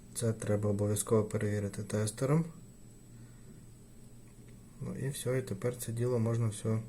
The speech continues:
збирати, заливати термо-, термоклеєм, але небагато, бо він додасть ваги, і ставити на дрон.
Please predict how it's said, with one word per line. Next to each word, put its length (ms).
збирати, 580
заливати 500
термо-, 460
термоклеєм, 840
але 180
небагато, 580
бо 120
він 160
додасть 380
ваги, 280
і 240
ставити 560
на 200
дрон. 320